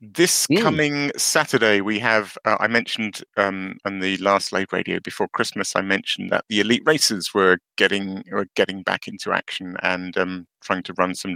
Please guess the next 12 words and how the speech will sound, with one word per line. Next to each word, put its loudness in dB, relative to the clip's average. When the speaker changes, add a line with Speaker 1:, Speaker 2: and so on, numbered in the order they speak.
Speaker 1:
live 4
in-game -6
race -6
events. -8
So 0
we 2
have 2
another 0
one 0
this -2
coming -4
Saturday, -2